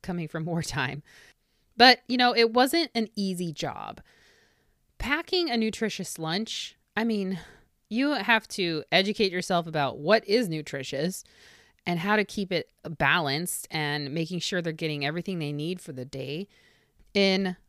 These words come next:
Ration Cookbook, the one I mentioned before by Dimitri M. Taylor, it says, "The lunchbox is a challenge to the homemaker. It takes originality, imagination, ingenuity to avoid monotony.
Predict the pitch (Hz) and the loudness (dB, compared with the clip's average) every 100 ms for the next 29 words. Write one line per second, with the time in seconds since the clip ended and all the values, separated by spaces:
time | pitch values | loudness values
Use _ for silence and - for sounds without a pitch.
0 | _ 190 208 285 226 180 - 147 - 147 | _ 6 6 6 2 -2 -4 -4 -2 -2
1 | 175 - _ - 143 - - _ 190 180 | -2 -8 _ -2 -2 -2 -14 _ -4 -2
2 | 170 160 156 175 156 160 156 151 143 - | 0 -2 -6 -8 -8 -6 -4 -4 -4 -6
3 | 151 143 143 135 143 - 123 120 127 - | -8 -8 -8 -8 -10 -8 -8 -6 -8 -10
4 | - - _ _ _ 214 - - 196 175 | -20 -20 _ _ _ 0 0 0 6 6
5 | 175 180 175 - - 190 208 240 359 - | 6 2 -2 -12 -6 -2 2 2 0 2
6 | 359 - 240 247 - 185 165 175 170 170 | 2 2 -2 -2 0 2 2 2 -2 -4
7 | 160 170 156 139 127 - 50 - _ _ | -4 -2 -4 -4 -6 -8 -10 -12 _ _
8 | - 208 208 190 190 165 156 185 214 165 | -2 0 0 -2 -2 -2 -2 -2 0 0
9 | 131 120 - 226 240 220 220 208 - 135 | -2 -8 -4 0 0 0 0 0 -2 -8
10 | 131 - 220 202 190 175 170 170 185 - | -10 -2 0 0 -2 -2 -2 -4 -6 -6
11 | 143 139 139 139 151 147 127 113 87 92 | -4 -2 -2 -2 -2 -4 -4 -6 -10 -16
12 | 127 | -18